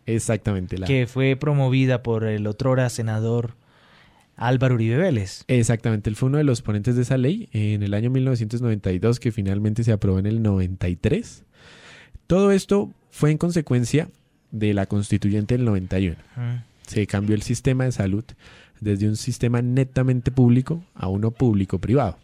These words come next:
Speaker 1: que le dio la entrada a aseguradores privados que se conocen como las E P S.
Speaker 2: Sí.
Speaker 1: El modelo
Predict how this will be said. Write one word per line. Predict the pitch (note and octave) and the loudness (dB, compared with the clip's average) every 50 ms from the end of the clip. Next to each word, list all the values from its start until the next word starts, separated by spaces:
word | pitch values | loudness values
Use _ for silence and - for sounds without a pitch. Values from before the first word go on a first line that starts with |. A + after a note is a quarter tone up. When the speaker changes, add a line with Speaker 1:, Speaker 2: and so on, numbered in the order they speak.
| _ _ _ - - _ - | _ _ _ -20 -20 _ -6
Speaker 1:
que | - G2+ | -2 -2
le | G2 G2 F#2+ | 0 0 0
dio | F#2+ G2 F#2+ G2 G2 G2+ G#2 | 0 0 0 0 0 0 -2
la | G#2 G#2+ A2 | 0 0 0
entrada | A2+ A#2 - A#2 A#2+ A2+ A2 A2 A2 A2 - | -2 -2 0 0 2 2 2 2 0 -2 -4
a | - G#2+ G2 F#2+ | -4 -4 -4 -4
aseguradores | F2+ - G2 F#2+ G2 F#2+ F2+ F2+ F2+ G2+ - - | -2 -2 -2 -2 0 0 0 0 -2 -2 -2 0
privados | - B2 B2 A#2 A2 G#2+ A2 A2 - - | 2 4 4 4 4 4 2 0 -4 -8
que | - F#2 E2+ | -10 -8 -8
se | - F#2 | -6 -6
conocen | - F#2+ F#2 E2 G#2+ G#2+ G#2 | -4 -4 -2 -2 -2 -2 -2
como | - G2 F#2+ F2 | -2 -4 -4 -4
las | F2 E2+ - - | -4 -4 -4 -4
E | F#2 | -2
P | - - C3 | 0 2 2
S. | B2+ - - - - - _ _ - | 2 0 -2 -6 -20 -20 _ _ -14
Speaker 2:
Sí. | - A#2+ A2+ A2+ B2+ - - - - - - _ _ _ _ _ _ - | -12 -12 -12 -12 -14 -16 -20 -20 -20 -20 -20 _ _ _ _ _ _ -2
Speaker 1:
El | F3+ F3+ F3+ F3 | 0 2 2 4
modelo | F3 E3 D#3+ D3+ D#3 F3 F#3+ G#3+ C4 C#4 - | 4 4 6 6 6 6 4 2 0 -2 -4